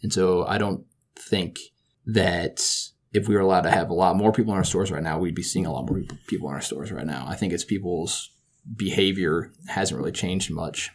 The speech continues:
And so I'm hoping that that's how this plays out, that this allows to get more things open and gets more of a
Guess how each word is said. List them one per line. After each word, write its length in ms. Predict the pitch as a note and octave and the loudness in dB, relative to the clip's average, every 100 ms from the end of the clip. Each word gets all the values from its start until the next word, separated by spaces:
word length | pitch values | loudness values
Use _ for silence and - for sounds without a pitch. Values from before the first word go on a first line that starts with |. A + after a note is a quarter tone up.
| - - - | -18 -20 -6
And 100 | F#2+ | -2
so 480 | - F2+ D#2 E2+ - - _ _ A#2 | 2 2 2 0 -4 -14 _ _ 2
I'm 120 | A#2 | 8
hoping 300 | D#3+ D#3 A#2+ | 10 12 10
that 260 | A2 - G#2+ | 10 6 0
that's 220 | G2 - | 2 2
how 160 | G#2 G2 | 4 2
this 140 | - | 2
plays 300 | - F2 D#2 | 2 4 2
out, 280 | C2 - - | -2 -4 -2
that 340 | F2+ C#2+ - - - | 0 -2 -4 -10 0
this 180 | A2 - | 2 4
allows 200 | G#2 G2 | 4 4
to 60 | G2+ | 4
get 120 | F#2 | 4
more 240 | G#2+ A#2 | 8 8
things 280 | A#2 A2 G2+ | 10 6 6
open 520 | F#2+ F2 F#2 F#2 F#2 - - | 4 4 2 0 -2 -6 -6
and 160 | G2+ | 2
gets 260 | G2 F#2 - | 4 4 2
more 260 | G2+ G2+ G2 | 2 2 2
of 100 | F#2+ | 2
a 460 | F2+ E2+ F2 G#2 | 4 2 0 -4